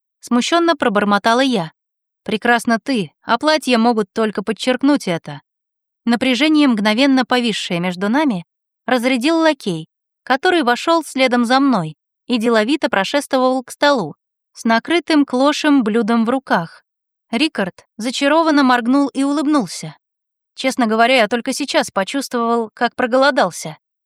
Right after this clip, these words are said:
Он отодвинул для меня стул с высокой резной спинкой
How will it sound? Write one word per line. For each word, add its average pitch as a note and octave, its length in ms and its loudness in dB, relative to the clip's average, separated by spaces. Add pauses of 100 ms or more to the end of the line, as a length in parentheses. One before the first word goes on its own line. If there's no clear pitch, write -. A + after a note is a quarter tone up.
(260)
Он E4+ 160 4
отодвинул C#4+ 560 2
для G#3+ 160 -2
меня A3 260 0
стул E4+ 400 -6
с - 120 -18
высокой D4+ 460 -2
резной C4 340 2
спинкой F#3 600 -4